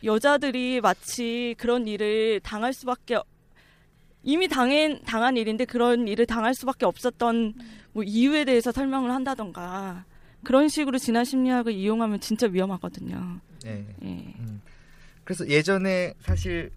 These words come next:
Speaker 3: 어, 이 진화론이 그렇게 사-, 사용된 사례가 굉장히 많았었는데, 미국의 인종차별이 정당화되기도 했었고, 또 나치 때 그때 유태인 합-, 학살이 또 그때도 진화론이 사용됐었죠. 그래서 뭐,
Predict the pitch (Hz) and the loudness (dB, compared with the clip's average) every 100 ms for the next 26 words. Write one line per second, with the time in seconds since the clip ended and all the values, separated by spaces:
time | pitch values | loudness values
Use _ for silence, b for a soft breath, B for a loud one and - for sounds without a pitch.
0 | - 135 131 123 127 - 160 175 170 160 | -8 -4 -2 -4 -8 -8 -4 -2 -2 -4
1 | 156 - - 170 180 127 180 190 - - | -6 -8 -12 -8 -8 -8 -4 -4 -6 -8
2 | 190 190 175 170 165 127 135 113 104 - | -6 -4 -4 -4 -4 -4 -4 -4 -6 -8
3 | 110 107 123 98 b b b b b - | -10 -8 -8 -10 b b b b b -14
4 | 151 160 160 147 135 151 156 156 135 123 | -8 -6 -6 -6 -6 -6 -6 -6 -2 -2
5 | 101 - - - - 113 120 127 131 120 | -2 -8 -12 -12 -14 -6 -2 0 -2 -4
6 | 107 120 117 107 - 160 196 - 127 117 | -6 -6 -8 -12 -12 -12 -12 -14 -8 -6
7 | 214 - - 135 131 123 110 80 - 117 | -6 -10 -14 -12 -10 -10 -12 -16 -16 -14
8 | 113 - 113 107 151 139 127 123 127 - | -12 -10 -10 -8 -8 -6 -8 -10 -14 -18
9 | 156 151 - 151 131 135 98 b b b | -18 -12 -2 -2 -2 -8 -12 b b b
10 | b b _ - 123 110 - - - 156 | b b _ -10 -8 -8 -12 -14 -10 -10
11 | 127 143 139 127 156 123 - - 98 110 | -6 -4 -2 -4 -8 -10 -14 -16 -14 -12
12 | 107 104 87 85 | -10 -10 -10 -14